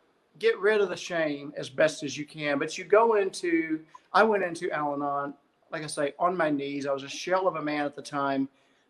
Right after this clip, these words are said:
not fully living, just sort of existing. And if you know me, you know I've got this vibrant personality. I'm outgoing. I'm sociable. I am, I've never met a stranger. And I, that was not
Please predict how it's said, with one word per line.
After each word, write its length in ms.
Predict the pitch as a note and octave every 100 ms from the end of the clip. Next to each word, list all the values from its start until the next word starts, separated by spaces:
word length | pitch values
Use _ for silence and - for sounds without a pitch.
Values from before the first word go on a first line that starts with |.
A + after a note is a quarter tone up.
| -
not 280 | E3+ G#3 -
fully 280 | G3 F3+
living, 500 | D#3 D#3 D#3 D#3 D#3 D#3 _ _ _ _ - -
just 140 | - -
sort 180 | F#3+ E3+
of 60 |
existing. 640 | D#3 B2+ C3 F3+ - - - - _
And 360 | D3 D3+ D3 D3
if 140 | C3+ E3
you 140 | D#3+
know 320 | E3 G3+ C#4+
me, 400 | A#3 D#3+ D3 D3+ - _ _ -
you 120 | E3+
know 200 | F#3+ G3+
I've 140 | F#3
got 200 | F3+ F#3
this 260 | E3+ D3 - -
vibrant 560 | C#3 C#3 D#3 E3 F#3+ -
personality. 800 | F#3 F#3 F3 E3 D#3+ D#3+ E3 D#3
I'm 140 | C3+ -
outgoing. 640 | E3 - D#3 D#3 D#3 D#3
I'm 120 | C3+ C#3
sociable. 800 | - F#3+ F#3+ F3+ E3 D#3+ D#3+ C#3+
I 120 | C#3+
am, 260 | C#3+ C#3+ C#3+
I've 220 | D3+ C#3+ C#3
never 200 | F3 G3+
met 160 | G3 F3+
a 40 |
stranger. 600 | E3+ F#3+ G3+ A3 - - _ _ _ _ _ _ _
And 300 | F3 E3 E3 - - - -
I, 100 | F#3 F#3
that 160 | G3+
was 160 | G3 E3+
not 320 | F#3+ F#3 E3+